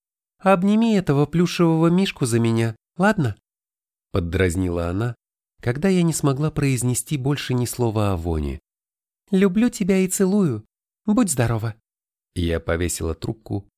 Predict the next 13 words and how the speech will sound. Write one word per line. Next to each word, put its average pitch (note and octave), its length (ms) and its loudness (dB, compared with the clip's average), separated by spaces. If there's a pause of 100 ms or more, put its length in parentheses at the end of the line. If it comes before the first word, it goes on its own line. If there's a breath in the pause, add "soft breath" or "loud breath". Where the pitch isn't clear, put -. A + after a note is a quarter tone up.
(160)
и B2 100 0
натянула F3+ 480 0
свои C3+ 320 0
чёрные C#3+ 440 0
джинсы A2+ 400 -2
Скинни, D2 600 -2 (580)
худи F2 480 0 (100)
Antisocial F2 840 -2
Social E2 580 -4
Club G#2+ 360 -6 (460)
и A#2 120 -2
кроссовки - 580 -2
Gladstone. D#2+ 840 -2